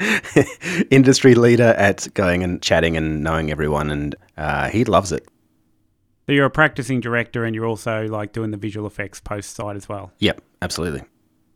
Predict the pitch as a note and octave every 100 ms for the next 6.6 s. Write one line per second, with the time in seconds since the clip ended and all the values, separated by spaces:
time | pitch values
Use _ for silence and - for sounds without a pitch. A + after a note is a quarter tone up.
0 | _ _ _ _ _ D#3+ F3+ F3+ E3+ D3
1 | B2+ A#2 A#2+ - D3 C3+ B2 A#2+ A#2+ C3
2 | B2+ - A#2+ B2 G#2+ C#3 D3+ B2 A#2 A2
3 | A#2 C#3 A#2+ G#2+ D3 F3 _ _ D3+ G3
4 | F3 D#3 C#3+ - C#3 B2+ C3+ C3+ C3 A#2+
5 | - A#2+ C3+ B2 A#2+ A#2+ - - B2+ B2+
6 | B2 A2+ A#2+ A#2+ G#2+ G#2